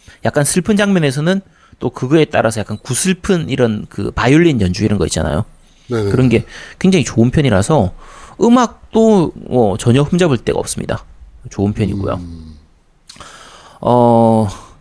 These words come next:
Speaker 1: 그러니까 지금 게임 자체가, 어, 내용이 그냥 전염병 이야기긴 한데
Speaker 2: 네.
Speaker 1: 보통 우리가 그 좀비 영화 보면 그런 거 많잖아요. 좀비는 거들 뿐이고 실제로 진짜 적은 사람이잖아요.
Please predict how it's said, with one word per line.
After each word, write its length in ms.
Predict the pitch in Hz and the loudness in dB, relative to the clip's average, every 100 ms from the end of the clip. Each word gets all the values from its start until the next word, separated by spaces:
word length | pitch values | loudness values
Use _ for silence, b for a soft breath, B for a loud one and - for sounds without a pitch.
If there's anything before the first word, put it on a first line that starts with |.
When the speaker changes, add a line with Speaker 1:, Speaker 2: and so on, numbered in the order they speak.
| _ b b b b | _ b b b b
Speaker 1:
그러니까 180 | 180 | -2
지금 360 | - 226 254 220 - | 0 2 2 0 0
게임 300 | 254 311 269 | 0 0 0
자체가, 920 | 233 - 262 180 127 131 104 85 - - | 0 0 0 2 2 4 2 0 -4 -6
어, 420 | 90 117 104 87 76 | 0 2 2 0 0
내용이 880 | 113 135 190 220 202 127 120 92 67 - B B B | 2 4 6 4 2 2 2 0 -4 -12 B B B
그냥 260 | 175 175 143 | 0 2 2
전염병 960 | 196 277 311 - 202 170 147 135 117 | 2 4 2 2 2 2 2 2 2
이야기긴 480 | 95 110 120 127 113 | 4 2 2 0 0
한데 540 | 107 104 160 101 - - B B 123 | 2 2 0 0 -2 -6 B B -4
Speaker 2:
네. 120 | 113 | -2
Speaker 1:
보통 240 | 101 226 | 2 4
우리가 340 | 185 208 185 - B B B B | 4 2 0 -4 B B B B
그 160 | - 135 | -2 2
좀비 360 | 208 285 294 | 4 4 4
영화 260 | 233 147 131 | 4 2 0
보면 260 | 135 131 110 | 0 0 0
그런 180 | 143 | 0
거 40 | 139 | 0
많잖아요. 400 | 98 107 71 62 | -2 -4 -6 -6
좀비는 480 | - 208 226 170 127 | 0 2 4 2 2
거들 340 | - 104 117 | 0 2 2
뿐이고 500 | 113 127 110 139 156 | 0 -2 -2 2 0
실제로 580 | 165 - 208 214 170 127 | 0 -4 0 4 4 4
진짜 340 | 110 165 160 147 | 0 -4 0 0
적은 320 | 123 110 101 | -2 -2 -4
사람이잖아요. 640 | - 135 147 143 87 87 | -2 0 0 -2 -4 -4